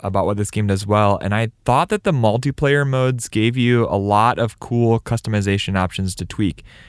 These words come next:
You do have, uh, like, the A and B mode of Tetris, where A mode was just, like, go until somebody hits the top and loses.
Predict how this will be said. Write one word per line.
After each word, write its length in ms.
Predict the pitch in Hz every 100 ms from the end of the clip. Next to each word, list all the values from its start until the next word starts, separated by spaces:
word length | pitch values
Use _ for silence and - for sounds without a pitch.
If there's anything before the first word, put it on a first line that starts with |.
| - -
You 100 | 110
do 200 | 117 131
have, 520 | 127 117 117 107 -
uh, 420 | 104 101 98 98
like, 240 | - 101 107
the 100 | 113
A 200 | 113 120
and 140 | 127 113
B 160 | 117
mode 200 | 117 113
of 100 | 107
Tetris, 440 | - 101 - 104 -
where 200 | 104 98
A 160 | 117 127
mode 280 | 117 110
was 180 | 104 98
just, 300 | - 101 -
like, 260 | 104 92 - _ - _ _ -
go 340 | 113 113 113
until 720 | 98 107 113 107 104 104 92 -
somebody 720 | - 110 104 98 98 95 92 -
hits 360 | - 110 - -
the 120 | 98
top 320 | 101 95 95
and 140 | 90
loses. 560 | 92 92 85 85 87